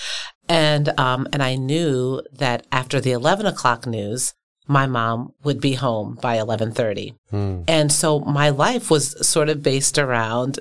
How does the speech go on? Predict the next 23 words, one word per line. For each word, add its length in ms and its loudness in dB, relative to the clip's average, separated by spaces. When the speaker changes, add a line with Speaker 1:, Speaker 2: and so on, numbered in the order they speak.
Speaker 1:
the 180 2
news. 640 0
And 640 2
it 80 2
was 160 -6
the 100 -2
same 460 0
newscasters 1080 -2
every 260 0
day 480 0
at 240 -10
five, 380 0
six, 260 0
and 80 2
eleven. 460 0
I 140 -4
knew 180 -2
I 80 -2
could 160 -2
count 260 -4
on 140 0
those 220 0
folks. 340 2